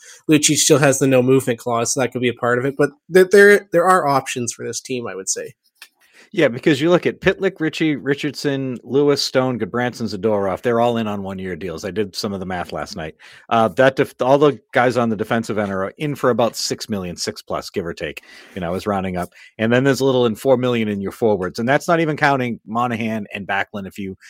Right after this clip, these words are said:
Speaker 2: chose to move them, or even Lucic. And I get the, I totally understand. Lucic is one of those contracts when it came in. Remember when the deal happened, it was like, "Oh my God, we're stuck with Lucic for that kind of money." And now we're like, "Oh, we got Lucic. That's great." But now we're like, "Is it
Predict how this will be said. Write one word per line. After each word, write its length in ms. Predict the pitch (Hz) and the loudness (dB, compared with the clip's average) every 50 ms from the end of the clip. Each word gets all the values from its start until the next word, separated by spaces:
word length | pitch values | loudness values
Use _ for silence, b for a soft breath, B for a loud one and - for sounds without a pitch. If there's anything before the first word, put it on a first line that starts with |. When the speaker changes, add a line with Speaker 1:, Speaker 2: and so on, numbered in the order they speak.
| b b | b b
Speaker 2:
chose 240 | - - 117 107 104 | -2 0 2 2 2
to 100 | - 120 | 0 -2
move 160 | 113 110 98 | -2 -2 0
them, 180 | 104 110 104 107 | -2 -4 -4 -4
or 180 | 101 113 113 | -4 -2 -2
even 200 | 113 104 95 101 | -2 -2 -2 -4
Lucic. 460 | 98 101 98 - - 92 85 - - - B B B B B B | -6 -6 -6 -6 -8 -8 -8 -10 -12 -14 B B B B B B
And 100 | 131 123 | 2 4
I 80 | 123 123 | 4 4
get 280 | 107 - 143 139 139 | 4 4 2 4 4
the, 200 | 156 135 120 113 - | 2 0 0 -2 -2
I 220 | 120 113 110 104 - _ _ - | -2 -2 -2 -2 -4 _ _ -8
totally 360 | - - 151 147 143 139 131 127 | 2 4 6 6 8 6 4 4
understand. 480 | 123 113 107 - - 117 107 98 98 | 4 0 -2 -2 -2 -4 -4 -2 -2
Lucic 320 | 123 135 135 - 147 127 135 | -2 -2 -2 -2 -6 -6 -6
is 120 | 123 120 | -4 -4
one 80 | 131 123 | -4 -2
of 80 | 113 | -2
those 160 | 107 110 - | -2 -2 -2
contracts 440 | - 113 110 107 - 113 107 101 - | -2 -4 -4 -4 -2 -4 -4 -4 -6
when 100 | - 98 | -8 -10
it 100 | 87 - | -10 -8
came 240 | - 117 117 117 117 | -8 -6 -6 -4 -4
in. 240 | 120 117 120 117 - b b b b b b b _ | -4 -4 -6 -8 -10 b b b b b b b _
Remember 200 | - 104 107 101 | -6 -4 -2 -2
when 80 | 104 98 | -2 -4
the 60 | 98 | -4
deal 200 | 85 107 107 101 | -4 -2 -4 -2
happened, 280 | 95 110 110 107 95 107 | 0 0 0 -2 -2 -8
it 20 | |
was 120 | 90 - | -12 -10
like, 100 | 98 95 - | -12 -14 -12
"Oh 160 | 113 101 98 | -12 -12 -10
my 140 | 90 85 85 | -10 -12 -14
God, 200 | - - 92 85 | -12 -14 -12 -12
we're 80 | 85 | -12
stuck 240 | 82 - - 101 - | -12 -8 -8 -8 -8
with 120 | - 76 - | -8 -10 -6
Lucic 320 | 104 104 98 - 107 92 | -4 -4 -4 -4 -6 -8
for 100 | - - | -4 -4
that 140 | 104 101 98 | -2 -2 -2
kind 160 | - 107 101 | -2 -4 -4
of 60 | 98 95 | -4 -4
money." 240 | 95 98 101 98 - B B B B B B B | -4 -4 -4 -6 -8 B B B B B B B
And 80 | 101 101 | -4 0
now 160 | 110 120 127 | 2 4 4
we're 80 | 120 110 | 4 4
like, 180 | 107 104 - | 2 4 6
"Oh, 140 | 190 220 185 | 8 8 8
we 100 | 139 135 | 8 8
got 140 | 127 147 135 | 6 6 6
Lucic. 340 | 156 202 220 - - 98 - | 6 4 4 4 0 -6 -2
That's 180 | - 117 - | -2 -2 0
great." 220 | - - 165 131 104 | 2 2 2 2 2
But 100 | 107 101 | 0 -4
now 140 | 104 107 107 | -4 -2 -2
we're 80 | 101 | -2
like, 260 | 95 98 92 85 - _ _ _ _ _ _ _ _ _ - - _ _ _ - - | -2 -2 -4 -6 -8 _ _ _ _ _ _ _ _ _ -20 -20 _ _ _ -12 -4
"Is 160 | - 127 113 123 | -4 -2 0 2
it 160 | 117 110 | 0 0